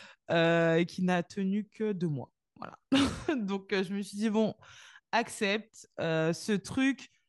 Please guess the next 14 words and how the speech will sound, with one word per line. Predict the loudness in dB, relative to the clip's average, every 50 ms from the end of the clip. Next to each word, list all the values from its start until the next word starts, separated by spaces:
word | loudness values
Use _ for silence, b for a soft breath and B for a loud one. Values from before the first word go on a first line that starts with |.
| _ _ _ -8
tu | -4 0
l'as | 2 2 2 2
créé | 0 -2 -6 -6 -2 0 2 2 2 2 0 0 -2 -4 -6 -8 -12 _ _ _
pour | 0 2 4 4 4
mettre | 4 4 2 0 0 0 0
en | 0 2
avant | 0 0 0 0 0
les | 2 2 2 2
gens | 2 2 2 2 2 0 -2 -4 -8 _ _ _ _ _ _ _ _ _ -2
et | -2 -2
pour | -2 -4 -4 0 2 2 2 2 0 _
que, | -8 -2 0 2 2 2 2 0
en | 0 0 0
fait, | 0 2 0 0 0 -2 -6 -14 -20